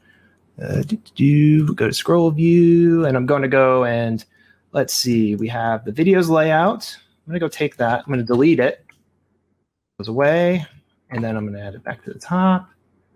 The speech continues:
Uh, there we go, everything reloads, everything's fine. Okay, that seems to be okay. Uh, well, what about the flex layout here? Like, you know, this is wrapped right now, so let me see if, well, what happens if I change that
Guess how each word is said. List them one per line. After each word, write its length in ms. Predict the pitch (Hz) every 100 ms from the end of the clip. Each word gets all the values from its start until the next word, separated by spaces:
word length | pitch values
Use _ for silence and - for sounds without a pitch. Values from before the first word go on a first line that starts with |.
| _
Uh, 80 | 123
there 140 | 131
we 80 | 117
go, 160 | 120 127
everything 300 | 123 127 113
reloads, 520 | 120 139 170 190 185
everything's 320 | 123 127 110
fine. 400 | 139 151 190 247
Okay, 240 | 294 156
that 140 | 156 202
seems 180 | 214 190
to 80 |
be 140 | 131 110
okay. 400 | 104 104 113 127 - - _ _ -
Uh, 440 | 131 139 139 139 -
well, 160 | 156 160
what 140 | 196
about 160 | 240 233
the 60 | 190
flex 260 | 185 190
layout 260 | 139 117 110
here? 360 | 104 131 101 107
Like, 300 | 120 117 -
you 60 | 127
know, 120 | 120
this 160 | 180 196
is 140 | -
wrapped 300 | 131 139 -
right 140 | 185
now, 200 | 180 190
so 200 | 196 190
let 80 | 156
me 80 | 196
see 160 | - 170
if, 120 | 165
well, 260 | 180 180 180
what 80 | 160
happens 160 | 175 196
if 80 | 165
I 40 |
change 320 | - 120 110
that 360 | - 104 101 -